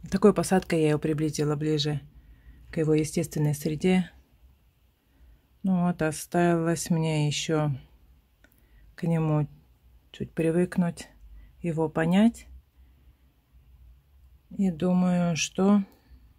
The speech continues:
мы с ним найдём общий язык, так как, видите, бульбы идут по нарастающей.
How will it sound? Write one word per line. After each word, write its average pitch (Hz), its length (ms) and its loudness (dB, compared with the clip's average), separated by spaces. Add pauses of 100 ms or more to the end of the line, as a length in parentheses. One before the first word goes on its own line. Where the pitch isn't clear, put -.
(500)
мы 180 160 0
с - 120 -4
ним 170 120 2
найдём 156 340 2
общий 156 320 0
язык, 151 420 0 (680)
так 147 220 -6
как, 151 400 -6 (220)
видите, 180 600 -4 (880)
бульбы 160 460 -2
идут 151 280 -4
по 160 200 -2
нарастающей. 202 1120 0